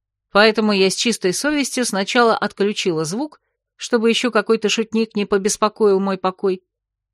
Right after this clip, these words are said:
Подумав, ещё и перевела телефон в режим в самолёте, чтобы быть недоступной для всех, кто не даёт приличным людям отдыхать по ночам. После этого побрела на кухню попить водички. Попила.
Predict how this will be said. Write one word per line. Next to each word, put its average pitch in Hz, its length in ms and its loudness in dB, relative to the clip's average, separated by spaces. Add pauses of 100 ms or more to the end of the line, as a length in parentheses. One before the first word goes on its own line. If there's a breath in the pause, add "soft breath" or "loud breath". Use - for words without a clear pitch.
(340)
Подумав, 359 560 2
ещё 262 340 2
и 302 40 0
перевела 285 500 2
телефон 254 500 0
в 226 40 0
режим 233 340 0
в - 40 -12
самолёте, 226 640 0
чтобы 180 300 -2
быть 202 240 -2
недоступной 185 720 -2
для 170 160 -2
всех, 320 280 -2
кто - 180 -2
не 185 140 -2
даёт 196 340 0
приличным 185 560 -2
людям 202 340 0
отдыхать 175 480 -4
по 180 80 -6
ночам. 156 440 -8 (1040)
После 285 500 2
этого 285 320 0
побрела 196 520 0
на 180 140 0
кухню 202 400 -6
попить 175 380 -6
водички. 156 580 -6 (840)
Попила. 220 540 -2